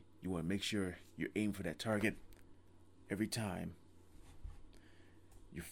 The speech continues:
focusing your target, your f-, energy into that technique, right into the target every time. And footwork, basically that's important too.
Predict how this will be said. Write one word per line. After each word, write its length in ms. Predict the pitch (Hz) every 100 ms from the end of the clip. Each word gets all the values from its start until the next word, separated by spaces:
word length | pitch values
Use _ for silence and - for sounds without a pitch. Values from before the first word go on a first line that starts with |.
| 95
focusing 340 | 101 95 90 87
your 140 | 101
target, 500 | 101 110 104 95 95 - -
your 160 | 90 104
f-, 60 | 98 - - -
energy 540 | 120 95 92 85 85 - - - - -
into 180 | 92 98
that 220 | 90 -
technique, 480 | - 98 - 82 - -
right 240 | 80 98
into 240 | - 95 -
the 80 |
target 420 | 90 98 67 - - -
every 180 | 87 95
time. 400 | 95 98 60 50 - - - - - - - - - - -
And 240 | 120 113
footwork, 640 | 98 - 147 95 73 - - - - - - - - - - -
basically 440 | 117 117 - 110 104
that's 280 | 104 101
important 360 | 95 90 98 -
too. 340 | - 113 71